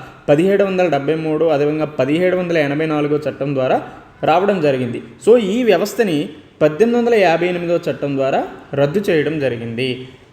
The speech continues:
ఇది మాత్రమే కాకుండా ప్రత్యేకంగా ఒక న్యూ ఆఫీస్‌నే క్రియేట్ చేయడం జరిగింది. So, ఆ ఆఫీస్ పేరు ఏంటంటే Secretary of State. Secretary of State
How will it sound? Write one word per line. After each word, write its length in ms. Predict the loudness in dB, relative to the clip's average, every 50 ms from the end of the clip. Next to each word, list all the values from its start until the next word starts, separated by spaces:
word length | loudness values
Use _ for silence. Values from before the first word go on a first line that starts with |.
| -8 -4
ఇది 120 | 0 2 2
మాత్రమే 360 | 2 2 0 0 0 0 0
కాకుండా 600 | 0 0 -2 0 -2 -2 0 2 2 2 0 -2 -8 -14 -18 -20 -20 -20 -20 -20 -20 -20 -20 _ _ _ _ _ -12 -4 -2
ప్రత్యేకంగా 680 | -2 -2 0 4 4 4 4 4 2 0 0 2 0 2 2 0
ఒక 100 | -2 -2 -4 -6 -6 -14 -8 -4
న్యూ 240 | -2 0 2 2 2 2 0 -2 -2 -2
ఆఫీస్‌నే 400 | -2 -2 -2 -2 -2 -2 -2 -4
క్రియేట్ 460 | -4 -2 -2 0 0 0 -2 -2 -2 -2
చేయడం 240 | -2 -2 -2 -2
జరిగింది. 680 | -2 -2 -2 0 -2 -2 -2 -2 -2 -2 -2 -4 -8 -14 -18 -20 -20 -2 2
So, 60 | 2
ఆ 280 | 2 2 0 0 0 2 2 2 2
ఆఫీస్ 320 | 2 0 -2 -2 0 -2
పేరు 140 | 0 0 0
ఏంటంటే 360 | 0 -2 -4 -4 -2 -4 -4 -4 -4 -8
Secretary 640 | -8 -8 -6 -2 -2 -2 0 0 0 -2 0 0 -2 -2 -4 -4 0 0
of 80 | 0 0 -2 -8
State. 400 | -12 -4 0 2 2 2 0 -2 -8 -8 -10 -18 -20 -20 -20 -20 -20 -20 -20 -20 -20 -20 -20 -20 -20 -20 -20 -20 -20 -20 -20 -4 -2
Secretary 600 | -2 -2 0 0 2 2 2 2 0 0 0 0 2 2 2
of 80 | 2 0 -2 -8 -18 -20 -20 -20 -20 -20 -20
State 380 | -10 -2 2 2 2 2 0